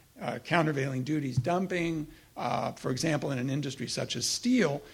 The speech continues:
which, again, ironically, is very similar to what, uh, Secretary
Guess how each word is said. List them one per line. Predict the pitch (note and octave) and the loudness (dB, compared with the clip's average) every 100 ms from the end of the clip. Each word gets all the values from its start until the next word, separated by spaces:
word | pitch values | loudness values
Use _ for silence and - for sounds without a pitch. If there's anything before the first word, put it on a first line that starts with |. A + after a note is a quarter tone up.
| - - | -20 -12
which, | - E3 E3 | 2 4 4
again, | B3+ E3+ G#3+ G3 | 2 6 6 6
ironically, | D3+ C#3+ D3+ E3+ E3 C#3+ C3+ C3 | 4 4 4 4 2 -2 -4 -4
is | - C3+ | -4 -4
very | A#2+ C#3+ B2 | -2 -4 -2
similar | - - D3+ C#3 A#2+ | -2 -2 -4 -4 -6
to | A#2 C#3 | -8 -8
what, | B2 B2 B2 - | -2 -2 -2 -8
uh, | G3 | -10
Secretary | - C#3+ - C3 A#2+ A#2 | -6 -4 -6 -6 -6 -8